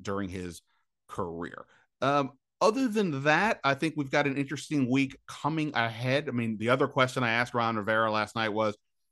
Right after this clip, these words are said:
uh, just to be clear, we've reached a point now where it's not, it's not early anymore, right? That you're expecting more from the <laughs> players. And he said, "Yes, we are, in fact, expecting more from them."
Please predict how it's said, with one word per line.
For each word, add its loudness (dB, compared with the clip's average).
uh, -12
just 0
to -10
be -2
clear, 4
we've -2
reached 0
a -10
point 0
now 2
where 2
it's -8
not, 2
it's -8
not 0
early 0
anymore, -8
right? 0
That -2
you're 2
expecting 2
more 2
from -2
the 0
<laughs> -6
players. -10
And 0
he 6
said, 2
"Yes, 0
we -2
are, 6
in -2
fact, -2
expecting -4
more 0
from -4
them." -10